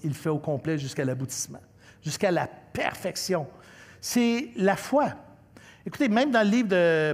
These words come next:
Providence, Piper dit, ce bout-là, là, c'est un bout mystérieux, les amis. Du côté de l'élection, puis tout ça, là, tu sais, que,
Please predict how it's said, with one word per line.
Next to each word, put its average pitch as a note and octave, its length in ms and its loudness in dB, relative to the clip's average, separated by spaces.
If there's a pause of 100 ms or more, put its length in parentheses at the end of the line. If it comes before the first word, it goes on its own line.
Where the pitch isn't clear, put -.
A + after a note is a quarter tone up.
Providence, F3 440 0
Piper E3 340 0
dit, E3 260 -2 (480)
ce - 260 2
bout-là, A3 520 4
là, G3+ 200 4
c'est F3 220 -4
un D3+ 80 2
bout D#3 160 -4
mystérieux, C#3+ 380 -4
les B2+ 160 -8
amis. B2 180 -10 (1800)
Du B2 100 -10
côté D#3 300 -2
de D3 40 -4
l'élection, C#3 680 -4
puis - 100 -16
tout - 80 -16
ça, D#3 200 -2
là, D3 140 -2
tu C#3+ 80 -10
sais, D#3+ 180 -4
que, C#3+ 240 -4